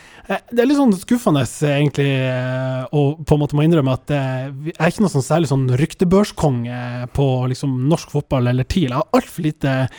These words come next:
innsida, eh, for at han, William, det er sjelden at han ringer, liksom, og legger telefonen på kontorene på Alfheim og lar den r-, ligge der, sånn at jeg kan, liksom, eavesdroppe inn og høre hva som skjer, eh,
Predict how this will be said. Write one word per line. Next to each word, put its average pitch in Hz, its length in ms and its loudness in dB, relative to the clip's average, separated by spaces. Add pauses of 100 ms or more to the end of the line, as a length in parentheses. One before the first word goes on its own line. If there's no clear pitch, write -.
(340)
innsida, 156 500 4 (440)
eh, 131 60 -2 (120)
for 165 220 0
at - 100 2
han, 147 200 6 (100)
William, 135 580 2
det 156 160 2
er - 140 -2
sjelden 196 160 2
at 139 80 -2
han 143 160 2
ringer, 151 340 4
liksom, 135 300 -4
og 139 80 0
legger 139 240 -2
telefonen 131 320 2
på 131 140 -4 (440)
kontorene 139 540 4
på - 160 -10
Alfheim 147 340 -2
og 135 60 -4
lar 147 180 2
den 131 140 -4
r-, 127 160 -10
ligge 156 400 2
der, 120 180 -12 (220)
sånn 151 160 2
at 156 80 4
jeg - 80 -6
kan, 135 80 -2
liksom, 127 240 -4 (340)
eavesdroppe 160 460 2
inn 135 100 2
og 110 140 0
høre 139 340 2
hva 139 160 -4
som 131 140 -4
skjer, 139 240 -4
eh, 123 480 -10